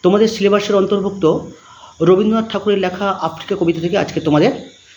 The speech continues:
সাজেশন দেব। এমসিকিউ, এসএকিউ, তিন নম্বরের প্রশ্ন এবং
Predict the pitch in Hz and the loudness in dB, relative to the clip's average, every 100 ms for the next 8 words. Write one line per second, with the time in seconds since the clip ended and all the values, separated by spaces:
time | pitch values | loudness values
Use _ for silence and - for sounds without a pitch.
0 | - - - - - - - 165 143 123 | -20 -20 -20 -20 -20 -14 -2 2 2 0
1 | 110 107 95 - - - - - - - | -2 -6 -10 -16 -20 -20 -20 -20 -20 -20
2 | - - - - - - 196 220 - 233 | -20 -20 -20 -20 -20 0 2 4 2 -4
3 | 240 240 240 - - 180 - 202 214 240 | -2 -2 -2 -6 -4 -2 -2 -4 -2 -2
4 | - - - - - - - - - - | -4 -14 -20 -20 -20 -20 -20 -20 -8 2
5 | 202 214 220 220 220 208 - 233 180 135 | 4 6 6 4 2 -4 -2 0 2 0
6 | 131 | -4